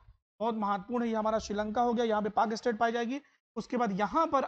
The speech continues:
एक बहुत important द्वीप है जहाँ पर इसरो ने अपना रॉकेट launching station बना रखा है। मुझे comment करके बताइए कि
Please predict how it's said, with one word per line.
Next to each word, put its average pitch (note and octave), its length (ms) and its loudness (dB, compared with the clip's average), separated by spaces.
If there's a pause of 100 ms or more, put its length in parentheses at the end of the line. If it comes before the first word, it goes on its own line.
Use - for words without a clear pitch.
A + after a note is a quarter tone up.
एक A#3 220 -2
बहुत G#3+ 220 -2
important G#3 500 -4
द्वीप A#3+ 240 -4
है C4 100 -6 (540)
जहाँ C4 220 4
पर B3 260 0
इसरो B3 300 0
ने A#3 100 -2
अपना G#3+ 300 -2 (1000)
रॉकेट A3+ 340 2
launching G#3+ 420 -2
station G#3+ 360 -6
बना A3 140 0
रखा A3 260 -6
है। A3+ 140 -4 (460)
मुझे C#4 240 -2
comment C#4+ 360 0
करके C#4 220 2
बताइए A#3 440 -2 (360)
कि C#4+ 60 -12